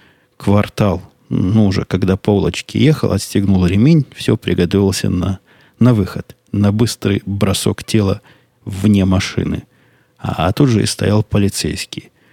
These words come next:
А обошлось это дело в пятьдесят, по-моему, пять долларов, и, что удивительно, еще прислали повестку в суд.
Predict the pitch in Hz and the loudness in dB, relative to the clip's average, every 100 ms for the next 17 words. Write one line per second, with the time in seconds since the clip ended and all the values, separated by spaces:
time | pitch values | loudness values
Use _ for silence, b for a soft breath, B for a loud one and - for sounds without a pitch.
0 | b b b b _ - 92 110 123 170 | b b b b _ -4 0 0 2 2
1 | 151 113 104 113 110 107 98 - 104 101 | 2 0 0 2 4 2 0 -4 0 0
2 | - 107 98 - 101 95 95 - 92 85 | 2 0 -2 -2 0 0 -2 -2 -2 -2
3 | 101 143 165 139 - - 101 92 90 - | 0 2 4 2 0 -2 -2 -2 -2 -4
4 | - 101 117 180 120 98 - - 101 - | -2 2 2 2 2 2 0 -2 -2 0
5 | 101 104 98 95 - - - - - 85 | -2 -2 0 0 -2 -6 -8 -6 -6 -6
6 | - | -8